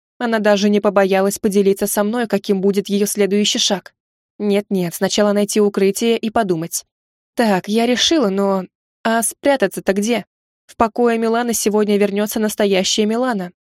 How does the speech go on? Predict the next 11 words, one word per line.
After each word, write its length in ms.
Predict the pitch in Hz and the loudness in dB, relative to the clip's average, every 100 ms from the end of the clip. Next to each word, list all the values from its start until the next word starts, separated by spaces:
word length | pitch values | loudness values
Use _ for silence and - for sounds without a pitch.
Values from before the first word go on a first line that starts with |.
| - | -4
Возле 360 | 190 185 190 | 0 2 2
покоев 460 | 190 196 196 185 - | 0 -2 0 0 0
Таисы 500 | 208 220 220 - 190 | 0 0 -2 -2 -2
уже 220 | 202 185 | 0 0
наверняка 540 | 202 196 202 208 208 202 | 2 2 0 0 0 0
дежурит 420 | 202 190 208 208 | 2 2 2 0
охрана. 460 | 220 262 240 180 - _ _ | -2 -4 -4 -6 -14 _ _
Туда 220 | - 185 175 | -2 0 2
нельзя. 420 | 196 180 170 170 _ _ _ _ _ - | 2 0 -4 -8 _ _ _ _ _ -4
Где 300 | 190 185 202 | 0 2 2
еще? 340 | 202 - 170 | 2 -4 -6